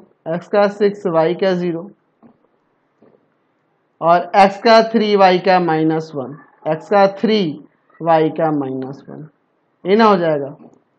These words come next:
चलिए, और इन दोनों से होकर जाने वाला जो line होगा वो कुछ इस तरह से होगा।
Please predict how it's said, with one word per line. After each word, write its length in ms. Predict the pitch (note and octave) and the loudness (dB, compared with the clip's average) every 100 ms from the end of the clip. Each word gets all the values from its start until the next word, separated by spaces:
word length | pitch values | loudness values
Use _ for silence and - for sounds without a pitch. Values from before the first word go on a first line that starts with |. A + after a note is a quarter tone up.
| _ _ _ _ | _ _ _ _
चलिए, 220 | E3+ D#3 | -8 -8
और 300 | - F3 E3+ | 0 0 0
इन 160 | A3 G#3+ | -2 2
दोनों 240 | A3 G#3+ | 2 2
से 120 | G#3 | 0
होकर 340 | G3+ G3 G3+ F3+ | 0 2 0 0
जाने 300 | F3 F#3 G3 | 0 0 0
वाला 260 | G3 F#3+ F#3 | 2 2 0
जो 180 | F#3 F3 | 0 0
line 400 | D3+ D#3+ G3 F#3 | 2 2 2 -2
होगा 300 | D3+ C#3 B2+ | -4 -6 -8
वो 180 | D#3+ D#3+ | -10 -6
कुछ 260 | F#3 - | -6 -4
इस 180 | G3 G3+ | -8 -2
तरह 200 | G#3 G3 | 0 0
से 120 | G3 G3+ | 0 0
होगा। 260 | F#3+ F3+ | 0 -2